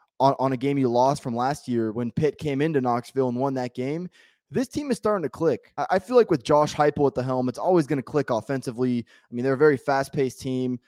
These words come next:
They're very balanced as well, which I think a lot of people probably wouldn't guess. I mean, they, they can really run the football with Small at running back.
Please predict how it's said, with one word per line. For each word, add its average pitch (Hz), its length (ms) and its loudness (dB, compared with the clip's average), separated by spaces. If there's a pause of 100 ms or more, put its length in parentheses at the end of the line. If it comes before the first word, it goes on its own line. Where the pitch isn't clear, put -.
(140)
They're 123 180 -4
very 143 240 4
balanced 127 520 0
as 107 100 -12
well, 131 260 4
which 123 140 0
I 120 100 0
think 147 160 -6
a 127 60 -2
lot 139 160 0
of - 60 -6
people 131 180 -8
probably 135 280 0
wouldn't 123 280 2
guess. 123 440 -6
I - 60 -20 (140)
mean, 120 100 -6
they, 165 140 2
they 196 120 4
can 196 160 0
really 151 300 6
run 135 140 2
the 120 60 -4
football 127 360 0
with 107 140 -4
Small 131 400 2
at 101 60 -2
running 127 220 -2
back. 131 340 -2